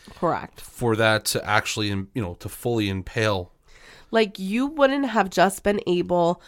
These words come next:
Speaker 1: to be standing up and then fall backwards and it would impale you with that force.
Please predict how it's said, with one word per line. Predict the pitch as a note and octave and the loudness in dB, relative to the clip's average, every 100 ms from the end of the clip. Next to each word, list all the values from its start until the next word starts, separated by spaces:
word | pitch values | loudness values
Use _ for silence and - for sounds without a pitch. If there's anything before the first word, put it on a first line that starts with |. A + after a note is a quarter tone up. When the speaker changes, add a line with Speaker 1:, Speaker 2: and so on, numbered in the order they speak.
| - - | -20 -20
Speaker 1:
to | - A3 | 4 4
be | F#3+ F#3+ | 6 2
standing | G3 - G3 F3 G3 C4 B3+ | -2 -4 2 4 4 0 2
up | E3+ E3+ - - | 4 4 0 -2
and | F#3 | 2
then | F3+ F3 | 2 2
fall | - F#3 F3 | 2 4 4
backwards | F3 F3 E3 - E3 D3+ D3+ - - | 4 0 0 -2 -2 0 0 -4 0
and | A3+ | 2
it | F3 - | 2 2
would | F3+ E3+ - - _ | 0 0 -8 -20 _
impale | G3 F3+ E3+ - G3+ F#3+ F#3+ | 2 2 0 -2 2 4 4
you | F3 E3 | 2 0
with | D#3+ D#3 | 0 -2
that | D#3+ D3 - | -4 -4 -6
force. | - F3 D3+ - - | -6 -2 -2 -2 -12